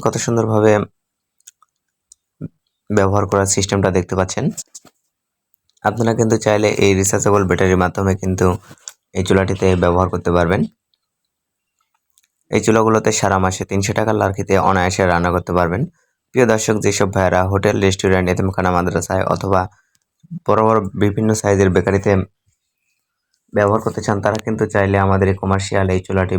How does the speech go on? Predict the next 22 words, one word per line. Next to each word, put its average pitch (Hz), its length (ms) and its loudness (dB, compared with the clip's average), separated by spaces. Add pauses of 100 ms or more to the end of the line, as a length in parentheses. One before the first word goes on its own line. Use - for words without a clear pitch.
ব্যবহার 90 280 2
করতে 90 180 -4
পারেন। 90 220 -2 (560)
এই 113 160 0
চুলাটি 117 320 0
দেখতে 98 180 0
পাচ্ছেন, 98 320 0
এটা 95 160 2
কিন্তু 95 180 -2 (100)
চব্বিশ 92 300 0
ইঞ্চি 98 280 -2
চুলা। 90 160 0 (1700)
যেসব 104 300 -2
ভাইয়েরা 110 280 2 (120)
ছোটোখাটো 104 380 0 (100)
হোটেল, 101 220 2 (100)
রেস্টুরেন্ট, 95 460 0
এতিমখানা, 95 380 -2
মাদ্রাসায় 90 520 0 (100)
অথবা 95 280 0 (600)
বিভিন্ন 110 240 0 (140)
বেকারিতে 101 360 0